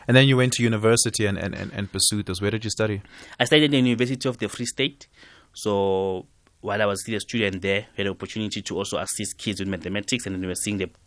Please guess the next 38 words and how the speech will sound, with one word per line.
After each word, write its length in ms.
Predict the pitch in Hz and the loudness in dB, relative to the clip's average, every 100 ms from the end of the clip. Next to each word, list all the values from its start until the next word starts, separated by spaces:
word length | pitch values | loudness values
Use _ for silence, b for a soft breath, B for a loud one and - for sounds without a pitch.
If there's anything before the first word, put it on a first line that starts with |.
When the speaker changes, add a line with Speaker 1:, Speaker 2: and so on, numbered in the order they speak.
| - | -4
Speaker 2:
common 280 | 107 104 | 0 0
problems 400 | 95 110 98 92 - | 0 0 0 0 0
that 200 | 92 90 | -2 -2
we 60 | |
left 200 | 87 - | -6 -8
behind, 420 | 90 87 110 120 - B B B B | -8 0 0 0 -8 B B B B
and 100 | 90 | -4
the 60 | |
problems 380 | 87 104 98 90 | 0 2 2 0
were 60 | 87 | -4
going 280 | 92 90 87 | -2 -2 -2
nowhere. 340 | 87 92 120 - B B B | -2 0 -2 -4 B B B
So 180 | - 92 | 0 2
when 160 | 95 | 2
I 80 | 92 | 0
finished 320 | - 110 107 | 0 -2 0
twenty 220 | - 104 | -2 -2
seventeen, 760 | 101 92 90 92 - 135 120 120 - | -2 -2 -2 -2 2 4 4 0 -6
I 120 | 98 | -6
declined 440 | - 95 107 104 | -6 -2 2 2
nineteen 320 | 101 104 101 | 0 -2 -4
job 220 | 92 90 - | -4 -4 -4
offers 400 | 110 - 110 - | -6 0 0 0
so 80 | 95 | -4
that 160 | 92 | -4
I 40 | 95 | -6
can 260 | 95 90 - - | -6 -8 -10 -10
remain 260 | 95 98 | -4 -2
in 60 | 92 | -4
the 80 | 85 | -6
township 500 | - 110 107 110 101 | -2 -2 0 -4 -6
and 120 | 87 | -6
start 200 | - 98 | -6 -6
as-, 280 | 92 - - - | -8 -12 -12 -6
continue 460 | 101 95 110 107 | -4 -2 -2 -2
assisting 580 | 95 - - 104 - 101 | -2 -6 -6 -6 -4 -4
the 80 | 87 | -4
kids 400 | - 107 92 - | -6 -4 -4 -6